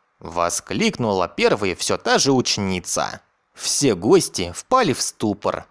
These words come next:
Сколько вообще ядер монстров она собирается приобрести сегодня?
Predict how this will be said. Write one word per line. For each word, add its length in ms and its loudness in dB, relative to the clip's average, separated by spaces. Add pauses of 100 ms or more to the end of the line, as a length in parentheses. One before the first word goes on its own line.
(240)
Сколько 480 -2
вообще 640 0
ядер 480 0
монстров 560 0
она 160 0
собирается 520 2
приобрести 600 0
сегодня? 640 0